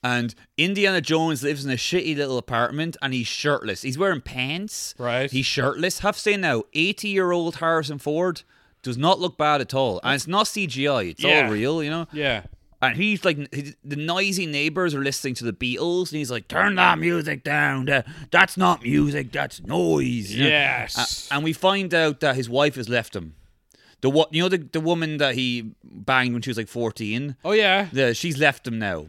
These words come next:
Speaker 2: Was she in the fourth one?
Speaker 1: Yeah, she was,
Speaker 2: Oh,
Speaker 1: yeah.
Speaker 2: okay,
Speaker 1: It's
Speaker 2: right.
Speaker 1: Marion Ravenwood.
Speaker 2: And that's Shia LaBeouf's
Speaker 1: Yeah.
Speaker 2: mother.
Speaker 1: And they broke up because Shia LaBeouf died in Vietnam.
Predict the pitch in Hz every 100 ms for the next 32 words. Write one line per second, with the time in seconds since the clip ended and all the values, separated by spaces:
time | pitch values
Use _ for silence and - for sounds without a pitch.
0 | 87 196 - 339 339 277 - 208 269 -
1 | 226 139 143 104 - 151 147 113 117 -
2 | 160 170 170 156 143 - 135 143 123 107
3 | 101 95 - 147 175 202 - - - _
4 | - - 185 175 147 120 180 165 135 127
5 | 156 170 190 151 120 139 143 151 151 202
6 | 214 - 190 - 151 151 - 175 175 135
7 | 156 135 143 135 135 120 120 110 107 104
8 | 92 78